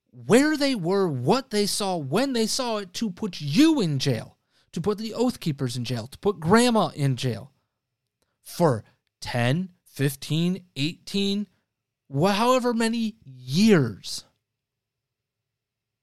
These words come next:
Literally hide the evidence until, thankfully, Mike Johnson finally put it out for us to consume. That shows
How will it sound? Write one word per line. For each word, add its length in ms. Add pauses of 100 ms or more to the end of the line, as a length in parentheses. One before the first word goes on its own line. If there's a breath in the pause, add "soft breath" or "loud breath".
(1500)
Literally 840 (960)
hide 500
the 200
evidence 640
until, 560
thankfully, 800
Mike 220
Johnson 420
finally 460
put 180
it 100
out 160
for 200 (100)
us 260
to 220
consume. 480 (1600)
That 140
shows 400